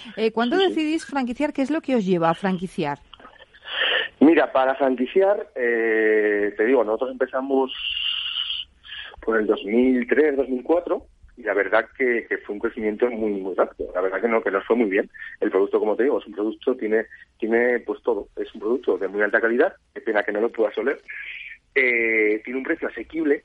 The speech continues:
Speaker 2: por lo tanto, es un producto de consumo. Nuestro cliente potencial es todo. Nosotros, eh, todo establecimiento abierto al público es susceptible de ser cliente, desde una guardería hasta una discoteca,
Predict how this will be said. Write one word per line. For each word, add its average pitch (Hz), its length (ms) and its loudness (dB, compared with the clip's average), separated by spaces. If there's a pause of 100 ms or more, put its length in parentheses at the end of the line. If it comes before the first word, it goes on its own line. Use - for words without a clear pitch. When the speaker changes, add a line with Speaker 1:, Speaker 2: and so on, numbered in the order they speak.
(100)
Speaker 2:
por 95 120 -4
lo 95 60 -2
tanto, 98 380 0
es - 120 -20
un 98 40 -16
producto 107 320 0
de 104 80 4
consumo. 113 520 2 (340)
Nuestro 120 260 2
cliente 113 280 0
potencial 131 580 0
es 135 100 -4 (140)
todo. 160 300 -2 (180)
Nosotros, 110 320 -6 (420)
eh, 104 720 2
todo 135 380 2
establecimiento 131 500 -4
abierto 123 240 0
al 120 60 -2
público 160 380 -2
es - 60 -6
susceptible 143 800 -4
de 107 120 -8
ser 113 160 0
cliente, 107 460 -4 (100)
desde 98 280 -2
una 123 140 0
guardería 127 640 2 (720)
hasta 113 440 -2
una 123 180 0
discoteca, 151 760 0